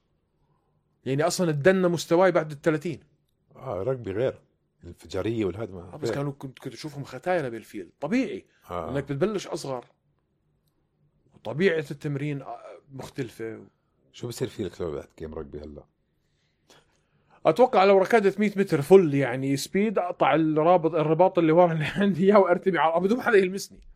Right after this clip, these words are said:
Speaker 2: بتعرف شو حدا قال لي هذيك اليوم؟ واحد صا-، شاب صاحبي بقول لي: "بتعرف شغلة؟ إنه تسعة وتسعين فاصلة تسعة من البني آدمين ما بيعملوا ولا مرة sprint بعد المدرسة."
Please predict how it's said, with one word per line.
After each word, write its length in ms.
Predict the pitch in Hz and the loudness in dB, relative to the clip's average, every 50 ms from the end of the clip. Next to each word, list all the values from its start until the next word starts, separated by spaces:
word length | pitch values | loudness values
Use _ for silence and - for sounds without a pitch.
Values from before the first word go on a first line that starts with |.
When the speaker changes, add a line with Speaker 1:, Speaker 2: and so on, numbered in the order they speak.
| _ _ _ _ _ _ _ _ _ _ _ _ _ _ _ _ _ | _ _ _ _ _ _ _ _ _ _ _ _ _ _ _ _ _
Speaker 2:
بتعرف 340 | - 110 123 143 147 - - | -2 0 0 0 -2 -4 -6
شو 140 | - 113 | -6 -6
حدا 180 | 95 - 101 95 | -6 -6 -8 -10
قال 100 | - - | -10 -10
لي 120 | 87 87 | -10 -10
هذيك 240 | 82 78 85 - - | -10 -10 -12 -16 -16
اليوم؟ 280 | 80 78 80 85 107 120 _ _ _ _ _ _ _ _ _ _ _ _ _ _ _ _ _ _ _ _ _ _ _ _ _ _ _ _ _ _ _ | -16 -16 -16 -16 -18 -20 _ _ _ _ _ _ _ _ _ _ _ _ _ _ _ _ _ _ _ _ _ _ _ _ _ _ _ _ _ _ _
واحد 380 | - 117 - 104 98 85 - | -8 -6 -6 -6 -6 -10 -10
صا-، 160 | - 92 - | -12 -12 -12
شاب 220 | - - - 78 - | -12 -16 -18 -18 -14
صاحبي 400 | - 80 73 73 - - 69 - _ - | -12 -12 -12 -12 -14 -18 -20 -20 _ -20
بقول 160 | - 87 98 | -20 -18 -16
لي: 240 | 107 104 101 98 92 | -14 -12 -12 -14 -14
"بتعرف 420 | - _ - 131 165 175 143 - | -14 _ -10 -10 -8 -10 -10 -10
شغلة؟ 340 | - 110 104 101 101 117 123 _ _ _ _ _ _ _ _ _ _ _ _ _ _ _ _ _ _ _ _ _ _ _ _ _ _ _ _ _ _ - | -8 -8 -6 -6 -8 -10 -12 _ _ _ _ _ _ _ _ _ _ _ _ _ _ _ _ _ _ _ _ _ _ _ _ _ _ _ _ _ _ -10
إنه 320 | 98 98 95 92 90 90 | -8 -8 -6 -6 -6 -6
تسعة 320 | 87 - 151 143 - 135 117 | -8 -10 -12 -8 -6 -6 -6
وتسعين 400 | - - - - 90 95 101 98 | -8 -10 -14 -16 -14 -14 -12 -10
فاصلة 300 | - 92 90 - - - | -10 -10 -10 -10 -14 -18
تسعة 440 | - - - - - - - - _ _ _ _ _ _ _ _ _ _ _ _ _ | -18 -16 -16 -16 -16 -16 -20 -20 _ _ _ _ _ _ _ _ _ _ _ _ _
من 100 | 85 85 | -14 -14
البني 360 | 90 82 80 95 92 92 82 | -12 -10 -10 -10 -8 -8 -10
آدمين 400 | 76 73 80 92 95 87 76 71 _ _ _ _ _ _ _ - | -12 -12 -14 -14 -14 -14 -16 -16 _ _ _ _ _ _ _ -12
ما 120 | - 101 | -10 -10
بيعملوا 460 | 104 104 113 107 107 104 90 85 87 95 | -8 -8 -8 -8 -8 -8 -8 -6 -6 -4
ولا 160 | 104 107 98 | -4 -4 -4
مرة 220 | 98 104 104 98 | -4 -4 -6 -6
sprint 520 | - - - - - 90 98 92 - _ _ _ - | -8 -10 -14 -12 -10 -10 -10 -10 -12 _ _ _ -14
بعد 200 | - 80 78 85 | -12 -12 -10 -10
المدرسة." 400 | 87 85 - 85 82 - - | -12 -12 -12 -12 -14 -16 -18